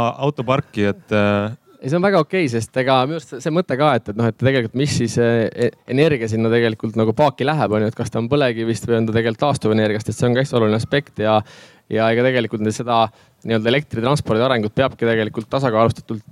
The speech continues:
Speaker 2: äh, vaatama koos selle nii-öelda siis, äh, toorainega, millest me tegelikult elektrit toodame. Ja tegelikult, noh, trend on väga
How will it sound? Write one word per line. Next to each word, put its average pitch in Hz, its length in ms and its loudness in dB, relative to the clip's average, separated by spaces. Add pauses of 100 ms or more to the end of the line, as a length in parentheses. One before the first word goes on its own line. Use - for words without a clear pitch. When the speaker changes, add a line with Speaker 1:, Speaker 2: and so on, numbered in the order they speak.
(140)
Speaker 2:
äh, 113 220 2
vaatama 110 420 -4
koos 120 240 4
selle 110 240 0
nii-öelda 110 240 2
siis, 113 320 -2
äh, 113 220 2 (100)
toorainega, 110 480 2
millest 117 240 0
me 110 80 -2
tegelikult 113 240 -2
elektrit 123 320 -4
toodame. 107 380 2 (260)
Ja 107 320 2
tegelikult, 110 400 -4
noh, 113 80 -12 (560)
trend 135 240 2
on 110 80 0
väga 123 160 2